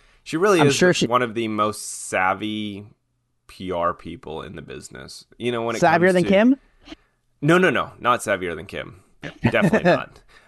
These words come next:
Speaker 1: Uh, but she, I feel like she is very savvy at the, the way she produces her music, the, the little Easter eggs she puts throughout her music, talking,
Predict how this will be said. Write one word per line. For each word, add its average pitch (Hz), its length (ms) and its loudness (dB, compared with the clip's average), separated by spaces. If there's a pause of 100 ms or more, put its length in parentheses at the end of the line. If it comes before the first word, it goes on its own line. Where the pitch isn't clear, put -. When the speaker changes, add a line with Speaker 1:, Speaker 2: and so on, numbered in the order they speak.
(120)
Speaker 1:
Uh, 98 320 4
but 110 200 -4
she, 117 200 -2
I 107 80 0
feel 123 180 0
like 113 120 0
she 113 140 -4
is 104 140 -2
very 98 240 -4
savvy 98 480 -2
at 82 140 -6
the, 92 160 -4
the 95 140 -8
way 101 260 -2
she - 180 -12
produces 87 600 -14
her 90 100 -12
music, 123 800 -4
the, 85 240 -10
the 82 260 -12
little 92 420 -6
Easter 110 400 -4
eggs 95 200 -2
she - 120 -12
puts - 320 -10
throughout 120 280 2
her 127 60 -2
music, 107 560 -6
talking, - 360 -8